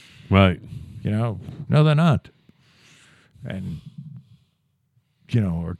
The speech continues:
Speaker 2: "Don't you believe in reparations?" Or, I don't know why I'm being racist. Or, "Can't all women, just because Susie's wearing a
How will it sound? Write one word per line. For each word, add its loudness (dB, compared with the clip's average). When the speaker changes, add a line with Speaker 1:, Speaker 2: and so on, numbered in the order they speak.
Speaker 2:
"Don't 6
you 8
believe 6
in 0
reparations?" 2
Or, -8
I -8
don't -4
know -2
why -6
I'm -14
being -6
racist. -6
Or, -4
"Can't 2
all 4
women, 2
just 8
because 4
Susie's 4
wearing 4
a -6